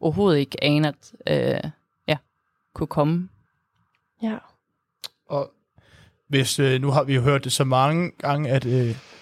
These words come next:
Speaker 3: hvad hedder det, myndighederne har sagt det, og politikerne har sagt det. Hvis du nu skulle komme med nogle, øh, nogle, nogle råd til, til unge på din egen alder, og måske også yngre end dig selv, øh, hvad vil du så sige er de sådan centrale, øh, rå-, råd, du vil, øh, kunne anbefale?
Speaker 1: Ja.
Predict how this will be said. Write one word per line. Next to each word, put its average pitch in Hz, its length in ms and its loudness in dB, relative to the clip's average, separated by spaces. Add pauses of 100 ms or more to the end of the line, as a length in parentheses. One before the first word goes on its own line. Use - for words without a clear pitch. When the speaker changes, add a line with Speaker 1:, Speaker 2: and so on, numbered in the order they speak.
(140)
Speaker 3:
hvad 131 100 -2
hedder 123 160 0
det, - 60 -12
myndighederne 139 500 2
har 120 60 -6
sagt 135 240 0
det, 135 80 -6
og 127 60 -4
politikerne 143 380 0
har 120 60 -2
sagt 135 280 -2
det. 131 100 -8 (600)
Hvis 143 200 0
du 165 60 2
nu 165 120 4
skulle - 180 -4
komme 160 200 0
med 160 80 2
nogle, 131 300 0
øh, 123 260 0 (120)
nogle, 123 220 -2 (180)
nogle 127 180 0
råd 139 280 2
til, 120 380 -2
til - 200 -6
unge 135 240 0
på - 100 0
din 123 140 -4
egen 135 240 2
alder, 135 220 2
og 123 80 -2
måske 127 240 -2
også 131 140 2
yngre 143 120 0
end 135 80 0
dig 120 100 0
selv, 156 240 0 (140)
øh, 120 300 0
hvad 135 240 0
vil 135 100 -2
du 127 60 -6
så 139 160 0
sige 135 320 2
er 120 60 2
de 120 140 -2
sådan 117 380 -6 (520)
centrale, 135 680 0 (200)
øh, 131 200 0
rå-, 123 300 -4
råd, 139 200 2
du 147 100 0
vil, 131 240 0
øh, 120 240 -2
kunne 120 140 -4
anbefale? 123 420 0 (760)
Speaker 1:
Ja. 180 180 2